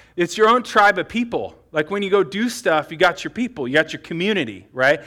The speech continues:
And so your life is enriched because you gave up freedom to get meaning and community. Same thing is true with fellowship as a church. We give up freedom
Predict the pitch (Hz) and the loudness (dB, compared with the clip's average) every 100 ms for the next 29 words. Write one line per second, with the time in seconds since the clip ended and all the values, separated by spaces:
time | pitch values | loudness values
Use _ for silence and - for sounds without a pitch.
0 | - - 156 185 160 196 262 233 240 214 | -20 -10 -4 -2 0 0 2 2 2 0
1 | 165 170 151 202 214 131 - - - _ | -4 -4 2 4 4 0 -10 -20 -20 _
2 | _ 151 185 156 127 147 180 254 - 180 | _ -2 0 0 0 2 4 2 0 -2
3 | 156 151 170 - 147 147 151 147 151 143 | 0 0 -2 -8 -6 -4 -6 -6 -8 -12
4 | - 160 175 147 104 - _ _ - - | -14 -12 -10 -10 -12 -16 _ _ -8 -2
5 | 190 202 196 196 196 180 - - 165 160 | -2 -2 -6 -6 -6 -8 -12 -12 -6 -2
6 | 139 135 139 139 127 - 135 131 - 131 | -2 -4 -8 -10 -8 -4 -4 -4 -10 -14
7 | 113 104 - 90 - - _ _ _ 127 | -16 -16 -14 -14 -16 -20 _ _ _ -8
8 | 131 165 185 185 - 117 110 117 | -2 -2 -2 -6 -10 -10 -10 -12